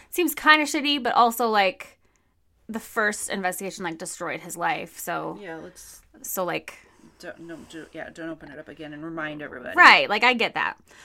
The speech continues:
Speaker 1: So in fifteen sixty-seven, Appleyard was approached by representatives of the Duke of Norfolk and the Earl of Sussex and offered a bribe of one thousand pounds, which is an insane amount of money
Speaker 2: Oh,
Speaker 1: at
Speaker 2: yeah.
Speaker 1: the time.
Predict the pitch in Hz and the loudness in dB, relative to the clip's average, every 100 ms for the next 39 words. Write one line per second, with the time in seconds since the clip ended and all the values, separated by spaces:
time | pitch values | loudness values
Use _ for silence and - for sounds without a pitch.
0 | - - 277 262 - 302 330 339 359 339 | -20 2 6 8 6 4 4 2 2 2
1 | 311 - 277 247 220 220 220 - 247 277 | 0 -2 2 8 8 8 2 2 4 4
2 | 220 208 208 214 220 196 - - 175 170 | 4 4 0 -2 -2 -2 -2 -2 0 0
3 | - 190 247 285 285 302 262 - 208 202 | -2 0 2 2 2 0 0 0 -4 -4
4 | 196 208 185 190 220 254 269 247 - 202 | -4 -4 -4 4 4 6 4 4 0 0
5 | - 190 190 - 202 - 196 - - - | 0 0 0 -2 -4 -4 -4 -4 -10 -10
6 | - - - - 196 - 202 214 185 196 | -16 -18 -20 -6 0 2 2 0 -4 8
7 | 247 247 175 175 190 185 220 226 233 214 | 12 12 12 6 0 0 2 2 2 2
8 | 208 185 202 180 170 190 202 190 - _ | 2 0 -2 -2 -2 -4 -4 -6 -10 _
9 | _ _ 254 254 233 - - 220 208 180 | _ _ 2 2 4 2 0 0 0 -2
10 | 165 160 160 170 170 160 151 175 - - | -4 -6 -8 -8 -6 -4 -6 -4 -2 -2
11 | 185 | -4